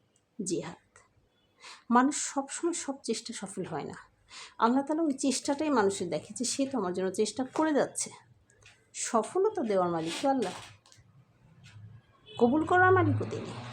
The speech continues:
তাই আমরা প্রতিনিয়ত আল্লাহ তাআলা ঈমানের মানে বিশ্বাস রেখে আমরা সমস্ত কাজগুলো করার চেষ্টা প্রতিনিয়ত করে যাব। কেউ ছোট করে পারুক, বড় করে পারুক, ইচ্ছাকৃতভাবে পারুক, মানে করতে হবে, ইচ্ছাটা থাকতে হবে, মনোচেষ্টাটা থাকতে হবে।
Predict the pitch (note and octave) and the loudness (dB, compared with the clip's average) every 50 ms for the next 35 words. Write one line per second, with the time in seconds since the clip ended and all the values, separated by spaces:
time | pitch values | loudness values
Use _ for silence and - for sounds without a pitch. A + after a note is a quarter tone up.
0 | - - - - - - - - - - - D4 C#4+ C#4+ C#4 C#4 C4+ - - C4+ | -14 -14 -14 -14 -14 -14 -14 -14 -10 0 2 4 6 6 6 4 2 0 0 0
1 | B3+ B3+ - C4 A#3+ F3+ - - - - - - - - - - - - - - | 0 2 4 4 4 4 2 0 -4 -8 -8 -10 -12 -14 -16 -18 -18 -18 -20 -20
2 | - - A#3 A3+ A#3 A#3+ A#3+ B3 C4+ C4+ C4+ F3+ - - - - - - - - | -10 -6 -4 -2 -2 -2 0 0 -2 -2 -2 -4 -6 -6 -8 -14 -16 -20 -20 -20
3 | - - - - - - - - - - - - _ _ - C4+ C4+ C#4+ D4+ D#4+ | -20 -18 -16 -14 -14 -14 -14 -16 -18 -20 -20 -20 _ _ 6 8 8 8 8 6
4 | D#4+ D#4+ E4 E4 - - - A3+ A3 G#3+ F#3+ A3 A3+ - - - D4+ D4 - - | 4 2 0 0 -2 -2 2 4 4 4 2 0 -2 -2 0 0 0 0 0 -2
5 | - G3 E3 - - - C4 E4 C#4+ - - - - - - G#3+ G#3+ A3 A3 - | -2 -2 -2 -2 -2 -4 -4 -4 -6 -8 -14 -14 -4 0 0 2 2 2 0 0
6 | - A#3 A#3 A#3+ A#3 - - B3 - F#3+ F3 E3+ - - E3+ E3 E3+ - E3+ E3+ | 0 0 0 0 -2 -4 -6 -4 -2 -2 -2 -2 -4 -4 -4 -4 -4 -2 -2 -2
7 | E3 E3+ - - A#3 G#3+ G#3 - - C4 - - A3 G3 G3 F#3+ F#3+ F#3+ F3+ - | 0 -2 0 0 -2 -2 0 0 -2 -2 -2 -2 -4 -4 -2 -2 -2 -2 -2 -4
8 | G3 - - F#3 F3 E3 F3 E3+ E3 G#3+ B3 B3+ - - - - - - - - | -6 -4 -2 -2 0 0 0 -2 -2 -4 -8 -10 -12 -14 -14 -16 -18 -20 -20 -20
9 | - - - - C4+ B3+ - - - A3 G#3 G3 F3 F3+ E3+ E3+ E3+ - E3+ E3+ | -20 -10 -2 2 2 2 2 2 0 0 0 0 0 0 -2 0 0 0 2 2
10 | F3 E3+ E3+ - F3+ F3 F3+ E3+ - F3 E3 D#3+ - E3+ D#3+ E3 E3 D#3 - G3 | 0 0 2 2 4 4 4 2 0 0 -2 0 0 0 0 0 -2 -2 -4 -4
11 | F#3+ - - - G3 - - F3+ E3 - E3 E3 - F3 F3+ - E3+ D3+ D3 E3+ | -4 -2 -2 -2 -2 -2 -2 -4 -2 -2 -2 -2 0 0 0 0 -2 0 0 0
12 | D#3+ D#3+ E3 - - - - B3 B3 C4 B3+ - D4+ D4 C4 - A3 F#3+ F#3 G3 | 0 0 -2 -4 -6 -2 0 2 2 2 2 0 -2 -2 0 0 0 0 0 -2
13 | G3 - - C4+ C#4 C#4 - - A3 - - A3 A3 A3+ A#3+ A#3 G#3+ G3 F#3+ G3 | -2 -4 -4 -4 -4 -4 -6 -8 -10 -6 -2 0 2 2 4 4 4 4 4 4
14 | G3 G3 - A3+ A#3 - - B3+ C4 C4 B3+ - G3 E3+ - - E3+ D#3 D3+ E3+ | 2 2 0 -4 -4 -4 -6 -6 -6 -4 -4 -4 -4 -4 -4 -4 -4 -2 -2 -2